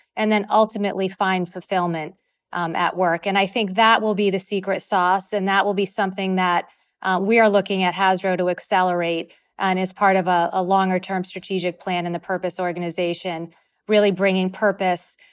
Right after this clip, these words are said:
um, from the individual perspective to the company purpose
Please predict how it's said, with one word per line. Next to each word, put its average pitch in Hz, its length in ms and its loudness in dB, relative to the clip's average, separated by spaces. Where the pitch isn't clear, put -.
um, 180 400 -4
from 220 240 -2
the 226 120 0
individual 220 540 2
perspective 180 920 -2
to 220 380 -2
the 196 80 -4
company 190 500 -2
purpose 180 640 -4